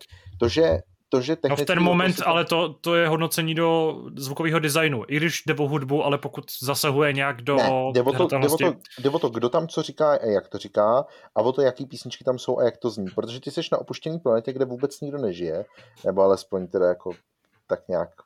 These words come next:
Speaker 1: to na té obrazovce vidíš. A do toho ti hraje nějaká hudba z Marsu, která je naprosto mimozemská v mnoha ohledech a je to úplně mega cool. Tohle není o sound designu, to je o tom, co ty slyšíš,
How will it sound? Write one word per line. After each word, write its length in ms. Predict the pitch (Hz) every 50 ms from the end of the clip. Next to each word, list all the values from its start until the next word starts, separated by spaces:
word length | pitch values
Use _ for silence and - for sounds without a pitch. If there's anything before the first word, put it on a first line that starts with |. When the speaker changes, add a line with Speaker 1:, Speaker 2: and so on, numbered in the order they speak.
| _ _ _ _ _ _ _ _ _ _ _ _
Speaker 1:
to 100 | - 92
na 60 | 92
té 140 | 90 - 98
obrazovce 380 | 87 87 92 92 90 - - 90
vidíš. 440 | 82 78 85 98 123 - - - - _ _ - - _ _ _ _ _ _
A 300 | - 113 110 104 104 107
do 100 | 117 123
toho 160 | 123 143 151 156
ti 120 | 175 175
hraje 240 | 151 151 156 156 151
nějaká 280 | 147 147 147 - 160
hudba 240 | 143 147 147 156 160
z 60 | 151
Marsu, 240 | - 123 117 117 123
která 240 | 123 - 131 131 131
je 60 | 127
naprosto 840 | 131 127 123 - - 127 - - - - 131 127 123 123 127 127 - _ _ _ _ _ _ _ _ _ _ _ _ _ _ _ _ _ _ _ _ _ -
mimozemská 1000 | 139 139 139 135 127 117 120 104 98 - - - - - - 90 95 131 170 165 - - - _ _ -
v 80 | 104 107
mnoha 220 | 107 92 92 104
ohledech 500 | 113 104 95 101 95 90 92 104 123 - - - - _ _ _ _ _ _ _ _ _ _ _ _ _ _ _ _ -
a 80 | 123
je 60 | 127
to 100 | 120 123
úplně 360 | 117 110 - 113 110 110 110 107
mega 320 | 107 104 104 98 104 98
cool. 340 | - - 90 85 82 80 - _ _ _ _
Tohle 240 | - 127 120 131 131
není 180 | 131 135 135 117
o 60 | 123
sound 200 | - - 104 110
designu, 260 | 110 101 101 92 87
to 100 | 85 104
je 60 | 104 104
o 80 | 110
tom, 160 | 110 120 120
co 180 | 113 - - 127
ty 140 | - - 113
slyšíš, 480 | - - 107 98 - - 90 - -